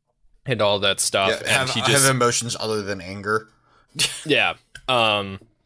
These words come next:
Speaker 1: oh, that's what it is. Babidi, uh, teleported him to the arena and then shit blew up. Right, because they all went into Babidi's fo-, like,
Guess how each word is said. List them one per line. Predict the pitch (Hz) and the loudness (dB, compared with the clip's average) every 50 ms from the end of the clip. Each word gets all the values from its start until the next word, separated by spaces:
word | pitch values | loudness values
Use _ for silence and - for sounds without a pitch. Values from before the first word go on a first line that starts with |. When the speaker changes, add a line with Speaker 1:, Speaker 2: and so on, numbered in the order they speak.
| _ _ _ _ _ _ _ _ - | _ _ _ _ _ _ _ _ 2
Speaker 1:
oh, | 147 147 143 135 131 | 4 6 6 6 6
that's | 127 131 135 127 - - | 6 4 4 4 2 0
what | 120 113 | 2 2
it | 113 107 | 2 0
is. | 107 101 90 | 0 -2 -2
Babidi, | - 113 107 107 101 104 107 107 104 101 98 95 - _ - | 0 0 2 2 2 0 -2 -2 0 -2 -2 -4 -6 _ -8
uh, | 95 110 98 92 90 - _ - | -4 -2 -2 -2 -2 -6 _ -10
teleported | - - 120 117 110 - - 107 101 101 98 | -2 0 0 0 0 0 -2 -2 -2 -2 -4
him | 98 95 95 95 | -4 -8 -8 -8
to | - 107 | -10 -8
the | 98 98 92 | -6 -6 -6
arena | 92 92 95 95 90 92 90 87 87 - | -6 -6 -6 -6 -6 -6 -4 -4 -6 -8
and | - 98 90 | -8 -10 -12
then | 90 87 | -12 -8
shit | - - - 110 - | -6 -4 -4 -4 -6
blew | - - 92 87 85 | -6 -8 -8 -6 -6
up. | - 98 _ - | -8 -10 _ -4
Right, | 98 90 82 - | -4 -2 -2 -4
because | - 107 95 - 107 98 | -8 -10 -4 -4 -2 0
they | 113 110 110 | 2 2 4
all | 113 117 117 113 113 107 | 4 4 6 4 4 2
went | 98 110 107 104 - | 0 -2 -2 -2 -2
into | 110 101 98 | -6 -8 -8
Babidi's | - - 95 95 95 95 92 95 95 87 - - | -2 0 2 2 2 0 -4 -8 -4 -2 -2 -2
fo-, | - - 135 - - | -2 -4 -8 -10 -4
like, | 120 110 101 95 - | -2 0 0 0 -2